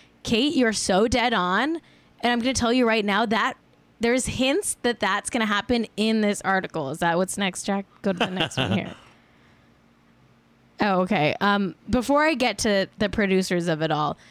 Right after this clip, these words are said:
Speaker 1: there's another example of mistreatment in the workplace. An employee said they were given a warning for creating a GoFundMe campaign to raise
Speaker 2: God.
Speaker 1: money for medical costs that weren't company, weren't covered by the company insurance, and then sharing it on social media. So basically,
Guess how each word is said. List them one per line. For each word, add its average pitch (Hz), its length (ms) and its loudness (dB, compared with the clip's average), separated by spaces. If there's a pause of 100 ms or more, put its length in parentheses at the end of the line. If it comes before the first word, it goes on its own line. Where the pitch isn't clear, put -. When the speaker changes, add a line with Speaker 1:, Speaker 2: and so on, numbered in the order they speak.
(800)
Speaker 1:
there's 214 300 2
another 202 400 2
example 208 640 2
of 190 420 2
mistreatment 208 500 0
in 185 80 -2
the 196 60 -2
workplace. 196 580 0
An 196 180 0
employee 196 400 0
said 180 260 0
they 185 100 2
were 180 140 2
given 196 380 0
a 185 120 -2
warning 196 540 0
for 202 140 -4
creating 190 360 -2
a 185 80 -2
GoFundMe 220 540 0
campaign 220 420 0
to 196 120 -6
raise 180 160 0
Speaker 2:
God. 117 160 0
Speaker 1:
money 214 220 0
for 208 140 0
medical 208 400 0
costs 220 360 0
that 170 120 -2
weren't 175 220 -4
company, 233 400 -2 (340)
weren't 233 240 -2
covered 302 360 0
by 226 140 2
the 220 100 -2
company 214 420 0
insurance, 208 680 0 (380)
and 214 100 2
then 208 100 2
sharing 226 340 2
it 214 60 2
on 202 120 0
social 202 280 0
media. 190 240 0
So 214 120 -2
basically, 220 520 0